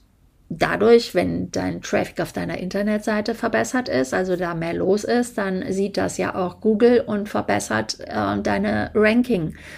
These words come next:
deine Platzierung in der Reihenfolge. Ziel ist ja immer auf Google auf Seite eins zu gelangen, weil, mal ehrlich, wer guckt denn noch auf Seite zwei, drei, vier, fünf?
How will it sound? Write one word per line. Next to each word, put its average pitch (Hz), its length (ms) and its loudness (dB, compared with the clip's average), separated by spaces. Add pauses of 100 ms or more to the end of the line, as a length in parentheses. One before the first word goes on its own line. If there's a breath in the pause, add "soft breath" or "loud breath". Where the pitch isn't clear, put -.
(180 loud breath)
deine 190 240 2
Platzierung 196 800 2
in 180 160 -4
der 185 160 0
Reihenfolge. 180 720 -2 (340 loud breath)
Ziel 220 380 2
ist - 180 -4
ja 190 80 2
immer 202 340 -2
auf 180 220 -4
Google 214 440 2
auf 190 140 0
Seite 196 400 -2
eins 233 300 0
zu 185 120 0
gelangen, 190 460 2
weil, 185 240 0 (920)
mal 113 180 -4
ehrlich, 95 440 2 (220)
wer 185 140 2
guckt - 240 -4
denn 190 100 0
noch 190 100 -2
auf 202 140 -4
Seite 180 320 -2
zwei, 185 280 -2
drei, 180 220 -2
vier, 185 240 -2
fünf? 247 380 0